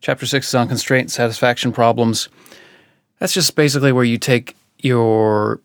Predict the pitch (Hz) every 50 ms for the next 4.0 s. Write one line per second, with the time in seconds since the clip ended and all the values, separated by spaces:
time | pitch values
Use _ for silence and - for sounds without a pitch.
0 | _ - - - 131 123 120 120 113 120 123 - - 131 123 131 131 - - -
1 | 139 143 147 147 143 135 131 123 120 113 113 117 123 120 - - 117 104 - -
2 | 131 120 120 123 120 117 113 110 104 - - - _ _ _ _ _ _ _ -
3 | - - 120 113 113 117 - - _ _ _ - 120 117 110 110 107 107 110